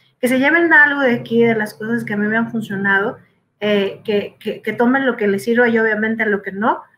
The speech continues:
pues lo desechan. Por ahí están mis redes sociales, si ustedes me quieren seguir, si tienen alguna duda, alguna pregunta, este, me pueden mandar un correo. Y pues la verdad es que muy agradecida por el, el foro en el que tenemos. Bueno, Mara, Mara ya me presentó, pero igual aquí está mi reseña.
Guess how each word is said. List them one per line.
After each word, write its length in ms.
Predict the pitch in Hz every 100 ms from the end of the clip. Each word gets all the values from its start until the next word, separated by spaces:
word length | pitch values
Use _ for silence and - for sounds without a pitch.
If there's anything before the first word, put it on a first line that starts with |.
| _ _
pues 180 | 214 208
lo 100 | 202
desechan. 540 | 175 185 - - 208
Por 160 | 208 208
ahí 300 | 220 214 233 214
están 360 | 196 - 208
mis 120 | 214
redes 240 | 208 214 208
sociales, 500 | 233 320 359 381 392
si 60 |
ustedes 260 | 233 - 226
me 140 | 220
quieren 240 | 214 208 208
seguir, 280 | 220 262 269
si 160 | 233
tienen 280 | 226 208 208
alguna 460 | 190 196 196 190 196
duda, 400 | 226 285 285 254
alguna 360 | 220 202 196
pregunta, 600 | - 202 233 269 269 320 - - _ _ _
este, 340 | 190 202 196 202
me 160 | 190
pueden 280 | 185 208 202
mandar 300 | 190 190 196
un 120 | 196
correo. 440 | 185 185 220 269 370 - _ _ _
Y 100 | 240
pues 240 | 240 254 247
la 120 | 214
verdad 180 | 208 220
es 100 | 226
que 120 | 226
muy 180 | 214 220
agradecida 800 | 214 185 185 196 202 220 226 -
por 240 | 214 208
el, 240 | 214 202 -
el 180 | 180 180
foro 200 | 190 190
en 100 | 185
el 120 | 175
que 100 | 170
tenemos. 480 | - 139 - _ -
Bueno, 240 | 214 196 202
Mara, 300 | 254 330 254
Mara 260 | 269 294
ya 120 | 277
me 200 | 269 262
presentó, 560 | 247 208 208 202 208 294
pero 140 | 247 202
igual 240 | 196 196
aquí 160 | 190 -
está 160 | -
mi 140 | 196 190
reseña. 480 | 185 214 277 320